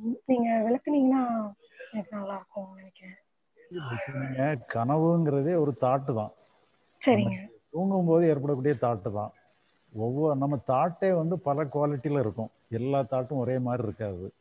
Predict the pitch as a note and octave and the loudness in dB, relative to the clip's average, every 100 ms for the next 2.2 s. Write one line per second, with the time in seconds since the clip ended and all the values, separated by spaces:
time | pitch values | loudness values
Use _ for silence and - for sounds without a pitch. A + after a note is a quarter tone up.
0 | _ _ - G#2+ A3+ G3 F#3 F#3+ - E3 | _ _ -10 2 4 4 0 -6 -4 -4
1 | D3+ D3+ D#3 C#3 C#3 C#3 A#2+ C#3+ A2+ A#2 | -2 -2 -2 0 0 0 -2 -2 -2 -4
2 | C3+ | -6